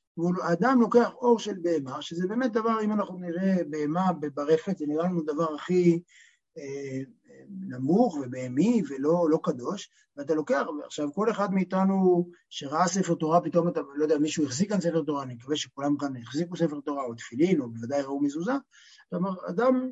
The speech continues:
מחזיק, אני מחזיק את הקלף של מזוזה, זה מלחיץ אותי, זה משהו שהוא, מחזיקים ספר תורה, מרגישים איזה סוג של, אה, חרדת קודש שמחזיקים את זה.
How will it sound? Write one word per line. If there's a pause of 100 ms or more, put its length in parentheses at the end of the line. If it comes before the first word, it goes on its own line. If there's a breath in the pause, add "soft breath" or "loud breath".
מחזיק,
אני
מחזיק
את
הקלף
של
מזוזה,
זה
מלחיץ
אותי,
זה
משהו
שהוא, (420 loud breath)
מחזיקים
ספר
תורה,
מרגישים
איזה
סוג
של,
אה,
חרדת
קודש
שמחזיקים
את
זה.